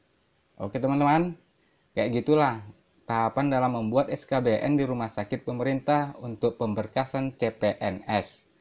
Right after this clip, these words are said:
Dan bagi kamu yang untuk selain dari pemberkasan C P N S,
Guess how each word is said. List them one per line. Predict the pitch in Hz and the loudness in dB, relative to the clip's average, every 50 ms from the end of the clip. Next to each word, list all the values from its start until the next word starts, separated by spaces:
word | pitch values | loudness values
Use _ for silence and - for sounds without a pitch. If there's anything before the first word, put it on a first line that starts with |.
| _ _ _ _ _ | _ _ _ _ _
Dan | - 113 113 | -2 -2 0
bagi | 104 104 104 123 139 - | 2 2 2 2 2 2
kamu | 143 143 143 139 135 | 2 2 4 2 2
yang | 131 127 120 117 110 110 | 0 0 -2 -2 -4 -6
untuk | - - 147 156 147 - 151 143 | -4 -4 -4 -4 -2 -2 -2 -2
selain | - - - 127 127 123 123 120 | -2 -2 -2 0 2 2 2 0
dari | 120 120 120 113 110 | 2 2 2 2 0
pemberkasan | - - - 156 156 151 143 143 135 135 - - 117 - - 117 110 107 - | 0 0 2 2 2 2 2 0 -2 -2 -6 -8 -6 -4 -4 -4 -4 -2 -2
C | 110 101 | -2 -2
P | - - 104 92 95 | 0 0 0 -2 -2
N | 113 | -4
S, | 110 113 120 135 135 - | -4 -2 -2 -2 -4 -6